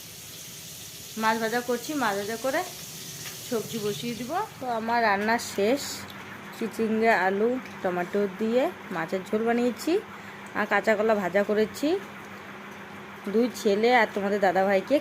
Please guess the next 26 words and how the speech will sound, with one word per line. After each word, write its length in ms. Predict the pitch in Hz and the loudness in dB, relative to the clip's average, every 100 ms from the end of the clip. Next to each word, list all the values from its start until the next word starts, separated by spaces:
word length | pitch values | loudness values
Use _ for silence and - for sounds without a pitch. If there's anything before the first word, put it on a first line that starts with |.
| - | 2
খেতে 240 | 190 208 | 2 4
দিয়েছি। 480 | 214 226 226 - 311 415 - - - - - - - - - - - - | 4 4 2 0 -2 -4 -10 -14 -14 -14 -14 -16 -16 -16 -16 -14 -12 0
এই 200 | 220 233 | 4 4
ঘরে, 280 | 196 214 214 | 6 6 6
শোয়ার 340 | - 226 233 | 6 8 8
ঘরে 260 | 226 214 233 | 6 6 6
খাওয়া 320 | - 202 202 | 4 6 8
দাওয়া 160 | 214 214 | 8 8
করি 200 | 220 247 | 6 6
গরমকালে, 600 | 208 185 190 196 202 294 - - - - - - - - | 6 6 6 4 4 2 0 -14 -14 -14 -14 -14 -14 -8
এখন 260 | 180 202 | -2 2
গরম 360 | 190 190 202 214 - - - | 6 6 6 2 -4 -8 2
লাগে 380 | 208 185 196 262 | 4 6 4 4
তাই 180 | 220 | 6
রান্নাঘরে 380 | 202 180 214 220 | 6 6 4 2
খাওয়া 180 | 220 190 | 4 4
দাওয়া 240 | 196 196 | 6 6
করি 60 | 196 | 4
না, 100 | 277 190 | 2 2
তাই 80 | 190 | 4
এই 160 | 185 190 | 4 4
ঘরে 280 | 202 196 | 2 2
এসে 200 | 190 - | 2 0
খাওয়া 340 | 269 370 - 180 | 0 0 0 2
দাওয়া 120 | 190 | 4
করছি। 460 | 190 185 - 277 | 2 -2 -4 -2